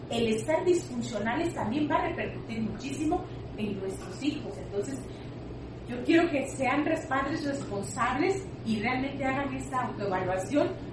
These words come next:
por el bien de, de ustedes, para que estén bien,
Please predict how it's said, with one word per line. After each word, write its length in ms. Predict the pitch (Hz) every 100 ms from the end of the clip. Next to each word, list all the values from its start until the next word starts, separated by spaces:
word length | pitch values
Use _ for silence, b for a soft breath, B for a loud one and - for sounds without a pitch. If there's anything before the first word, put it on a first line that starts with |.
| - -
por 160 | 233
el 160 | 220 220
bien 280 | 311 403 -
de, 180 | -
de 120 | 220 208
ustedes, 760 | 214 - 269 262 269 - - - -
para 220 | 196 196
que 60 | 190
estén 320 | - 254 240
bien, 360 | 240 240 311